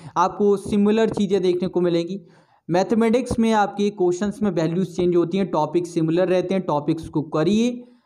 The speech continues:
आप लोग ज़रूर से पास हो जाएंगे और एक अच्छे स्कोर भी निकाल लोगे। जो मैंने इंपॉर्टेंट क्वेश्चन ही बताए वो लगभग फिफ्टी मार्क्स के अप्रॉक्स हैं, उनको ही कर लेते हो तो आप ईजीली पास हो रहे हो और ये कम टाइम कंज्यूम करेंगे।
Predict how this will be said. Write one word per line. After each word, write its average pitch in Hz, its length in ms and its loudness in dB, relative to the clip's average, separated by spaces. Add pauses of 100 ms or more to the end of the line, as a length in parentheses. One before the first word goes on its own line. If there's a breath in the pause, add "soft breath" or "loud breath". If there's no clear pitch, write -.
(140)
आप 175 260 2
लोग 185 280 2
ज़रूर 190 340 2
से 202 180 0
पास 147 360 -2
हो 160 80 2
जाएंगे 170 340 2
और 180 260 2
एक 165 360 -2
अच्छे 208 360 0
स्कोर 170 280 -2
भी 180 100 -4
निकाल 143 320 -2
लोगे। 123 320 -4 (1200)
जो 208 80 2
मैंने 233 200 4
इंपॉर्टेंट 220 440 2
क्वेश्चन 214 300 0
ही 233 80 2
बताए 208 280 2
वो 220 120 2
लगभग 214 260 0
फिफ्टी 220 300 -4
मार्क्स 202 280 0
के 202 120 0
अप्रॉक्स 180 420 0
हैं, 202 80 0
उनको 185 280 2
ही 190 120 2
कर 185 160 2
लेते 180 200 2
हो 190 40 2
तो 185 100 0
आप 180 260 0
ईजीली 175 280 -2
पास 165 300 0
हो 170 80 0
रहे 170 140 0
हो 196 180 -4 (280 loud breath)
और 175 80 -2
ये 208 100 2
कम 214 320 2
टाइम 185 280 0
कंज्यूम 165 480 -2
करेंगे। 135 420 -2